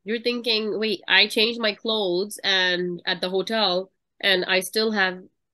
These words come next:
my bag at Mina." The bag, this bag, this gym bag, this bag that you, this backpack that you made for Mina, like, it's squeezable, let's see, it's not very big. Um, this backpack that you made for Mina is,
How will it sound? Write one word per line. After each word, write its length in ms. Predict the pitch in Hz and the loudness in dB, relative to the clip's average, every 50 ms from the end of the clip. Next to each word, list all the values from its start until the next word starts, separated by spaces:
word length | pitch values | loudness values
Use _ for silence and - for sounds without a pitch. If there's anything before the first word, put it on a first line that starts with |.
| _ _ _ _ _ _ | _ _ _ _ _ _
my 300 | - 190 196 185 180 175 | -8 -2 2 4 4 4
bag 340 | 170 165 175 180 180 180 185 | 4 4 4 4 4 4 2
at 100 | 185 - | -2 -4
Mina." 300 | 196 196 190 170 151 - _ _ _ _ _ _ _ _ _ _ - | -4 -4 -4 -4 -6 -8 _ _ _ _ _ _ _ _ _ _ -2
The 120 | 190 226 | -2 0
bag, 460 | 190 220 226 240 277 320 339 277 247 214 - _ _ - | 4 4 6 6 6 4 4 0 -2 -6 -10 _ _ -2
this 180 | 214 262 277 254 | 0 0 0 2
bag, 280 | 214 214 180 156 151 - _ _ _ _ - | 0 -2 -2 -2 -6 -10 _ _ _ _ -4
this 220 | 185 220 269 269 | 0 0 2 2
gym 260 | 214 - 254 247 240 | 0 0 0 0 4
bag, 300 | 220 208 170 151 151 147 - _ _ _ _ _ _ _ _ - | 4 6 6 6 4 0 -6 _ _ _ _ _ _ _ _ -4
this 180 | 175 220 240 226 | -2 -2 0 0
bag 320 | 240 247 233 196 185 165 | 0 0 0 -2 -2 -4
that 140 | 196 175 190 | -6 -6 -6
you, 120 | 190 185 | -6 -6
this 160 | 175 190 185 | -6 -6 -2
backpack 480 | 175 214 226 254 262 - - 208 196 - | 2 4 4 4 4 2 2 2 2 2
that 100 | - 185 | 0 -2
you 100 | 190 185 | 0 0
made 240 | 196 202 208 214 214 | 2 2 2 0 0
for 100 | - 247 | -4 -4
Mina, 360 | 240 226 202 180 160 185 - _ _ _ _ | -2 -2 -2 -4 -4 -6 -10 _ _ _ _
like, 180 | 180 185 190 190 | -6 -4 -4 -4
it's 120 | 175 - | -4 -4
squeezable, 480 | - - 214 214 196 185 175 165 156 160 | 0 2 2 2 2 2 0 -2 -2 -2
let's 160 | 180 175 - | -4 -2 -2
see, 80 | 202 | -4
it's 100 | 196 190 | -4 -2
not 140 | 175 170 151 | -4 -6 -2
very 100 | - 160 151 | -2 -2 -2
big. 140 | - - - _ _ _ _ _ _ _ _ _ _ _ _ _ _ _ | -2 -6 -8 _ _ _ _ _ _ _ _ _ _ _ _ _ _ _
Um, 280 | - 202 190 196 208 202 | 4 4 6 6 6 6
this 180 | 233 269 277 247 | 6 4 6 4
backpack 480 | 233 214 214 - - 262 247 277 269 | 4 4 2 2 2 0 0 0 0
that 100 | 254 - | -2 -4
you 140 | 208 196 202 | -4 -4 -2
made 180 | 202 214 226 - | -2 -2 -2 -2
for 100 | 269 262 | -2 -2
Mina 380 | 226 190 170 165 180 262 339 - _ _ _ _ _ _ - | 0 0 0 0 -2 -2 -4 -6 _ _ _ _ _ _ 6
is, 420 | 226 214 190 185 233 285 - - | 6 8 8 8 6 4 0 -4